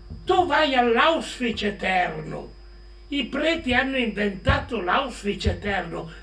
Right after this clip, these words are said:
peggio di Hitler, perché almeno quello di Hitler Auschwitz finiva.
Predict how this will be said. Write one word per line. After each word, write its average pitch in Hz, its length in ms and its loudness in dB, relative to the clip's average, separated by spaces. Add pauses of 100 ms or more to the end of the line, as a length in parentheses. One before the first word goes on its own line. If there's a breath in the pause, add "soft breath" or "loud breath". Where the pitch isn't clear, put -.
peggio 285 500 4
di 202 340 -2
Hitler, - 500 -6 (380 loud breath)
perché 240 280 -2
almeno 320 400 2
quello 202 300 2
di 226 200 -2
Hitler 214 280 -4
Auschwitz 208 540 -4
finiva. 202 600 -6